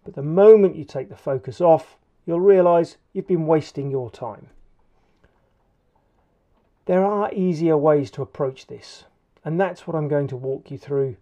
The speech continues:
ideas and practical ways to win with automated testing in an agile world. Like many, I've always seen automation as the way to do the heavy lifting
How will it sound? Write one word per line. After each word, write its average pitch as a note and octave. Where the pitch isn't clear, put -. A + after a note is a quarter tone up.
ideas E3+
and -
practical E3
ways B2+
to C3
win D3
with C3+
automated C3+
testing A#2+
in D3
an C#3
agile A#2+
world. A2+
Like D3+
many, G3+
I've -
always E3
seen C#3+
automation C3
as C#3
the C#3+
way C3+
to C3+
do B2+
the B2
heavy B2+
lifting B2